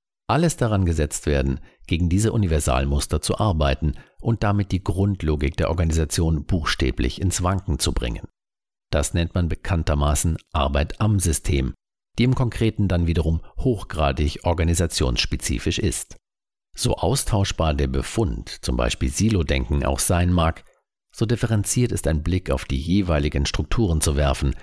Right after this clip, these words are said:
deren Veränderung eine Wendung zum Positiven herbeiführen könnte.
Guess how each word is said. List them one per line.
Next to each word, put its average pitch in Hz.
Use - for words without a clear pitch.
deren 107
Veränderung 69
eine 71
Wendung 67
zum 69
Positiven 71
herbeiführen 82
könnte. -